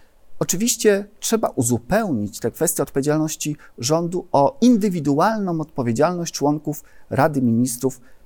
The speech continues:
przed Trybunałem Stanu za delikt konstytucyjny lub, gdy popełnili oni przestępstwo związane z pełnionym urzędem, albo odpowiedzialność prawna przed sądem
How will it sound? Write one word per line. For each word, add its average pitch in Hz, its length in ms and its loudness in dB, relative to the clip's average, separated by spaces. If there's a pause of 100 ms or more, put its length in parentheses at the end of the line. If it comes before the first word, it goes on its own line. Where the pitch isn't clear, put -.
przed - 380 -2
Trybunałem 120 680 0 (220)
Stanu 135 600 0
za 123 200 4
delikt 160 540 0
konstytucyjny 117 960 -6 (800)
lub, 202 320 4 (380)
gdy 120 320 2
popełnili 147 600 2
oni 160 340 0
przestępstwo 170 760 0
związane 113 540 -2
z - 80 -2
pełnionym 117 500 0
urzędem, 104 540 -4 (560)
albo 302 340 2
odpowiedzialność 185 600 0
prawna 147 480 0 (240)
przed - 300 0 (180)
sądem 117 520 2